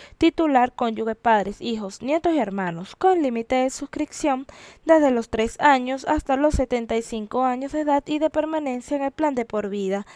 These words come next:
El mismo tiene un costo mensual de cinco dólares de según a la tasa del Banco Central de Venezuela. Adicionalmente, debe cancelar dos cuotas especiales cada año, equivalente a diez dólares cada una,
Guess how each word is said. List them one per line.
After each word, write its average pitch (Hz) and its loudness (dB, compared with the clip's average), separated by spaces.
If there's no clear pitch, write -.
El 285 2
mismo 220 -2
tiene 240 -4
un 247 -10
costo 247 -6
mensual 254 -2
de 233 0
cinco 226 -2
dólares 262 4
de 285 -4
según 294 -4
a 269 -2
la 285 0
tasa 240 -2
del 254 -2
Banco 262 -4
Central 208 -8
de 202 -8
Venezuela. 208 -4
Adicionalmente, 214 -4
debe 277 6
cancelar 247 2
dos 269 0
cuotas 285 2
especiales 269 0
cada 226 0
año, 185 -6
equivalente 277 -2
a 233 -2
diez 196 -6
dólares 202 -4
cada 185 -4
una, 262 0